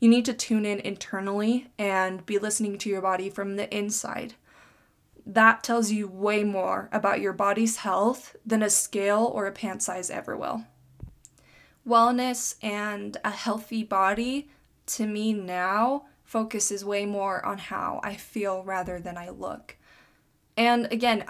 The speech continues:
that is a daily task and daily practice, I guess, if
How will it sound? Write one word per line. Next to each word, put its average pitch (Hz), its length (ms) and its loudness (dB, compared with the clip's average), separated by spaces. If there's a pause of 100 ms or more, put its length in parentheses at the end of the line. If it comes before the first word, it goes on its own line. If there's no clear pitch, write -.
(120)
that 214 240 4
is 226 160 0
a 208 80 -2
daily 214 760 -2 (380)
task 190 580 2
and 196 200 -4
daily 208 280 2
practice, 220 920 -4 (320)
I 220 120 2
guess, 226 460 2
if 214 520 -4